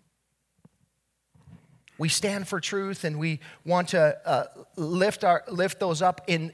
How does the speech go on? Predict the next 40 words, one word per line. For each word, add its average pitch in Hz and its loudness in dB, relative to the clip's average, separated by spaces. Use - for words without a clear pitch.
in 160 0
the 147 0
truth - -6
that - -2
we 165 -2
can, 151 -4
but, 131 0
uh, 135 6
listen, 156 -2
at 131 -8
the 151 -4
end 170 -2
of 160 -4
the 156 -2
day, 151 -4
Jesus 151 -4
calls 147 -6
us 156 -8
to 143 -8
be 131 -8
a - -6
unified 113 -8
church. - -16
It - -2
is 151 -4
not 160 -8
about 156 -8
Calvary 147 -8
Chapel. 120 -12
It 135 0
is 135 0
not 151 -2
about 151 -4
Church - -8
of 170 -14
Christ. 139 -10
It 135 0
is 131 -2
not 151 -4
about 151 -4